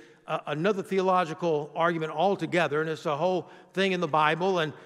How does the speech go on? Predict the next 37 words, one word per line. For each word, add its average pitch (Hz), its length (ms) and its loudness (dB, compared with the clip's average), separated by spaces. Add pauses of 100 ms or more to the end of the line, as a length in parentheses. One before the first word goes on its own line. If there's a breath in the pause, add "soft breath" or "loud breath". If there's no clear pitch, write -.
it'll 160 200 -2
take 170 180 -2
a 151 40 -6
long 180 220 0
time 180 280 -2
to 151 60 -10
discuss 160 460 -2
it, 190 140 -6
and 160 80 -10
nobody 175 400 -2
ever 170 160 -4
reaches 170 340 -8
a 143 60 -8
conclusion. 156 540 -4 (460 loud breath)
But 180 100 -4
let 233 80 4
me 262 80 -2
just 233 180 -2
say 202 140 4
this 180 180 -2
from 165 180 -6
this. 123 360 -8 (800 soft breath)
He - 160 -2
says, 190 240 2
"Let 247 300 2
us," 165 380 0
he's 180 200 -2
saying, 160 480 -2 (240 loud breath)
w-, 202 240 -2
we 262 160 2
are 240 160 2
com-, 220 300 -2
in 202 160 -2
community 185 440 0
with 139 200 -8
one 147 160 -2
another. 143 280 -2